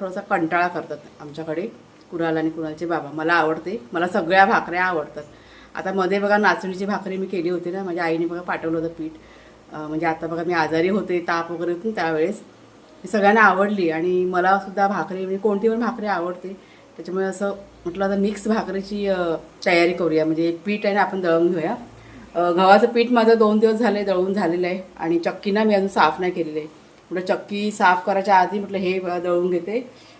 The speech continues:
म्हणजे एकदाच काय ते साफ होऊन जाईल असं. तर सगळं साहित्य बघा काढून ठेवलेलं आहे, तुम्हाला मी दाखवते पटकन. आणि अजून एक गोष्ट म्हणजे आता बघा रानभाज्या खायला मिळतील ना, रानभाजी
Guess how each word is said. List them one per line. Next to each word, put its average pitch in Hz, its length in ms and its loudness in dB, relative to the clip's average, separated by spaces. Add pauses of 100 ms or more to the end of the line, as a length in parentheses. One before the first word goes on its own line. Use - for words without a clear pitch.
(100)
म्हणजे 175 160 -2
एकदाच 208 400 0
काय 202 120 2
ते 208 240 0
साफ 185 300 2 (100)
होऊन 185 280 -4
जाईल 151 260 2 (180)
असं. 156 160 -14 (420)
तर 175 40 -10
सगळं 196 200 0
साहित्य 196 440 4
बघा 196 120 2
काढून 180 340 2
ठेवलेलं 196 300 -2
आहे, 214 140 0 (140)
तुम्हाला 180 240 -2
मी 185 100 -2
दाखवते 180 440 -2
पटकन. 190 440 -8 (960)
आणि 214 360 0 (140)
अजून 214 200 2
एक 247 100 0
गोष्ट 190 300 -2
म्हणजे 170 260 0
आता 185 220 0
बघा 196 220 -2
रानभाज्या 175 640 -2 (260)
खायला 170 240 -2
मिळतील 165 420 -2
ना, 151 60 -10 (560)
रानभाजी 175 600 -2